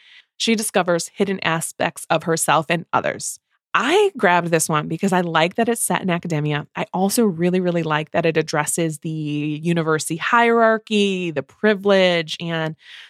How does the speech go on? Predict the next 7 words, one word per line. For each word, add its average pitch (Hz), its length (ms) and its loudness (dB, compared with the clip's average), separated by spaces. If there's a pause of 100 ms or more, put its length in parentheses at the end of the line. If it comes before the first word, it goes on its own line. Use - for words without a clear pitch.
the 196 80 0
sometimes 311 540 2
greed 185 760 2
that's 175 380 -2
enmeshed 160 460 2
within 160 320 0
philanthropy. 156 760 -6